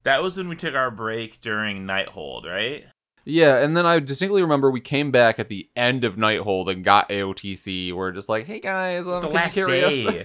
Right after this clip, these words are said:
Speaker 2: <laughs> Literally the last day. And we're like, "Hey, guys, can you carry us through this?" And they're like, "Yeah, fine." <laughs> So, yeah, I, I, yeah, it's, it, it's a boot because, like, it felt weird. Like, I saw all the pictures posted, too, of, like, the kill, the kill pictures, and I was like, "Oh, dang, I'm not,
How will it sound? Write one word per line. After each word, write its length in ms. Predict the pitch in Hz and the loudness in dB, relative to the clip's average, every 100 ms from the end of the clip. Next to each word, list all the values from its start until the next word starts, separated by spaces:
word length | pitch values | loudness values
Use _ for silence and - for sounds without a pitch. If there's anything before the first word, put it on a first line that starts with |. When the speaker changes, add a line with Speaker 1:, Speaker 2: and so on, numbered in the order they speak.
| - | -6
Speaker 2:
<laughs> 80 | - | -6
Literally 440 | 180 190 196 170 | 2 4 6 2
the 200 | 135 147 | 0 0
last 300 | 143 120 120 | 4 4 4
day. 240 | 117 98 101 | 0 0 0
And 80 | |
we're 80 | 117 | -2
like, 120 | 131 - - | -4 -4 -14
"Hey, 100 | - | -8
guys, 300 | 277 214 208 | 0 2 2
can 100 | 208 | 0
you 100 | 220 | -6
carry 240 | 214 226 226 | -2 0 2
us 120 | 220 | 0
through 240 | 220 233 262 | -2 -4 -4
this?" 180 | 302 | -6
And 80 | 170 | -4
they're 100 | 131 | 0
like, 220 | 123 98 _ | 0 -2 _
"Yeah, 360 | 101 127 123 117 - | -2 2 2 0 -6
fine." 500 | - 110 107 104 101 - | -8 -4 -2 -4 -6 -10
<laughs> 40 | 165 160 - 330 - _ _ _ 139 | -10 -10 -4 -4 -4 _ _ _ -8
So, 140 | 160 | -2
yeah, 300 | 139 104 117 113 | 0 0 0 -2
I, 60 | 113 | -2
I, 20 | 107 | -2
yeah, 440 | 107 113 90 95 101 | 2 4 2 0 -6
it's, 180 | 110 - | -10 -6
it, 180 | 123 107 _ | -6 -6 _
it's 120 | 120 | -8
a 60 | 127 | 0
boot 180 | 135 135 | 0 0
because, 240 | 120 123 | 0 0
like, 240 | 117 110 - _ _ _ _ _ _ _ - | 0 -2 -6 _ _ _ _ _ _ _ -8
it 80 | |
felt 220 | - 143 123 | 6 8 8
weird. 300 | 139 110 101 | 6 6 4
Like, 340 | 110 107 - _ - - | 2 0 -4 _ -20 -6
I 100 | 117 | 0
saw 140 | 185 | 4
all 160 | 170 165 | 6 6
the 80 | 131 | 4
pictures 400 | - - 170 165 | -2 0 -2 2
posted, 480 | 175 165 165 160 - | 0 0 -2 -8 -2
too, 260 | 170 160 | 0 2
of, 100 | 156 | 4
like, 200 | 139 120 | 2 2
the 60 | 117 | -2
kill, 280 | 139 135 135 | 4 6 6
the 140 | 123 | 2
kill 200 | - 143 | 4 2
pictures, 340 | 156 143 156 | 2 -2 -2
and 40 | 147 | -2
I 20 | |
was 80 | 143 | 0
like, 160 | 123 - | 0 4
"Oh, 220 | 170 156 | 4 4
dang, 280 | 131 196 131 | 4 0 0
I'm 100 | 110 | 0
not, 340 | 139 143 - | 4 4 2